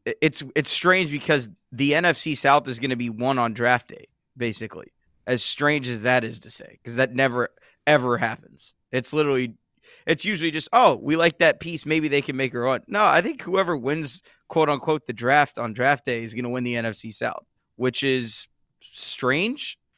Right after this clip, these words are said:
Like, you don't wanna be that good that early,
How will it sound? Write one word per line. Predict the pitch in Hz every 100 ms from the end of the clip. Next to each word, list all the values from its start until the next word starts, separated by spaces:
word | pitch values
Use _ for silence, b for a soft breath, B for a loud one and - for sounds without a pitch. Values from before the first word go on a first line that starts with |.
| _
Like, | 139 135 _ _ _ -
you | 113 180
don't | 190 226 -
wanna | 123 120 160 170
be | 120 135 139 104 - -
that | 127 131 - 107 -
good | 127 127 110 98
that | 107 113 110
early, | 110 101 - _